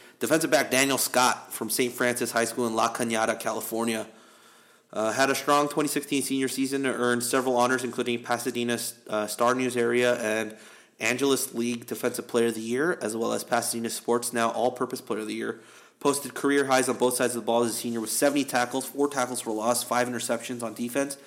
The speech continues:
forty-one receptions, six hundred eighty-eight yards receiving, and ten touchdowns on offense. Anything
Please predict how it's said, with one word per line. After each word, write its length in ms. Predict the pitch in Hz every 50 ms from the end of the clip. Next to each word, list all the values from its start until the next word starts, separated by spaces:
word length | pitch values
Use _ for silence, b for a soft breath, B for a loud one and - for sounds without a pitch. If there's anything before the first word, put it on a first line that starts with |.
| B B B B B B B B
forty-one 460 | B 143 143 143 147 147 147 139 131
receptions, 520 | 120 123 - 127 123 120 - 131 127 123 113
six 220 | - - 143 139
hundred 240 | - 139 127 127 117
eighty-eight 400 | 107 113 113 113 117 113 113 113
yards 240 | 117 110 110 110 110
receiving, 380 | 107 - - 131 131 135 131
and 100 | 113 107
ten 140 | - 123 120 117
touchdowns 400 | 120 113 - - 110 104 101 104
on 100 | 87 90
offense. 380 | 95 - - - - - - - _ b b b b b b b b b b b b _ _ _ _ _ _ _ _ _ _ _ _ _ _ _ _ _ _ _ _ _ _ _ _ _ _ _ _ _ _ _ _ _ _ _ _ _ _ _ _ _ _ _ _ _ _ _ _ _ _ _ _ _ _ _ _ _ -
Anything 320 | 113 113 110 117 110 107